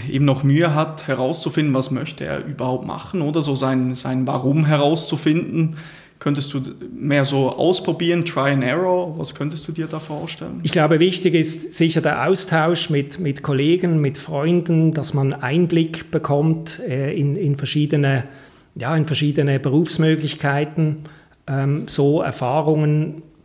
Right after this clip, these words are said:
Speaker 2: vielleicht auch sammeln, früh erste Erfahrungen sammeln kann und wie gesagt, sich austauschen und dann halt immer wieder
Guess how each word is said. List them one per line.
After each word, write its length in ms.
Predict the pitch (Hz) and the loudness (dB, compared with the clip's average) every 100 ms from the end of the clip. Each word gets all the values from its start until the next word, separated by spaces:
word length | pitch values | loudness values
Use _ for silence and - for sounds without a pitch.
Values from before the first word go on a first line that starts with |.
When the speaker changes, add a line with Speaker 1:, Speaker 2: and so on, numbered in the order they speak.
| _ | _
Speaker 2:
vielleicht 400 | - 143 143 143 | -2 0 0 0
auch 160 | 147 135 | 0 2
sammeln, 540 | 151 147 151 240 254 170 | 2 2 2 0 -4 -6
früh 260 | - 160 | 2 2
erste 360 | 190 156 160 165 | 4 2 2 0
Erfahrungen 540 | 123 135 143 147 151 | 2 2 4 4 4
sammeln 380 | 151 139 151 165 | 4 2 4 2
kann 240 | 156 147 156 | 2 2 2
und 100 | 139 | 2
wie 100 | 147 | 0
gesagt, 420 | 139 143 139 - | 0 0 0 0
sich 300 | 139 139 - - - - - | -2 -2 -8 -16 -20 -20 -10
austauschen 800 | 113 151 165 - 139 147 - 151 | -2 0 0 0 2 2 2 2
und 160 | 135 139 | 0 0
dann 120 | 127 | 0
halt 160 | 131 | 0
immer 220 | - 156 143 | 2 2 4
wieder 380 | 143 139 135 | 4 2 0